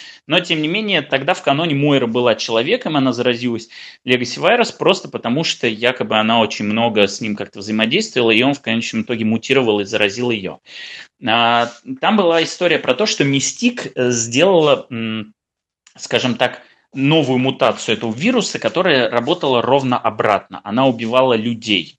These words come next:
То есть она заражала только людей, мутантов не трогала и дов-, должна была уничтожить. Вот, э, фишка как бы,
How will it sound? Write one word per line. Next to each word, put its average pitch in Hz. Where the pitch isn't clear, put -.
То -
есть -
она 127
заражала 117
только 123
людей, 117
мутантов 127
не 110
трогала 208
и 120
дов-, 104
должна 117
была 135
уничтожить. 120
Вот, 120
э, 113
фишка 156
как 117
бы, 117